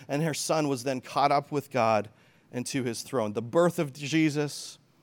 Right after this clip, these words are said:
the resurrection of Jesus, all in one sentence. He was revealed as a human being. And then he was revealed as our great high priest. Think about it this way. If you're an angel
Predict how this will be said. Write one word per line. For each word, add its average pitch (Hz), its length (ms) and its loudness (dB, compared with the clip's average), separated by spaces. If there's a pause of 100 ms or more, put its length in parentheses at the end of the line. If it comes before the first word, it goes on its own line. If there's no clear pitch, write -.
(280)
the 131 100 -2
resurrection 139 680 4
of 123 80 -4
Jesus, 120 360 -4
all 123 200 0
in 117 100 -2
one 113 180 0
sentence. 98 640 -10 (840)
He 180 180 0
was 156 200 4
revealed 147 800 2
as 127 120 -4
a 131 40 -4
human 123 340 -2
being. 104 380 -4 (1040)
And 139 120 0
then 160 140 4
he 160 100 4
was 135 140 2
revealed 127 420 0
as 113 120 -6
our 107 100 -2
great 110 260 -2
high 110 160 -2
priest. - 520 -10 (240)
Think 233 200 6
about 226 280 10
it 202 120 4 (240)
this 175 220 6
way. 113 240 2 (840)
If - 160 -4
you're 220 160 4
an 175 100 2
angel 156 540 0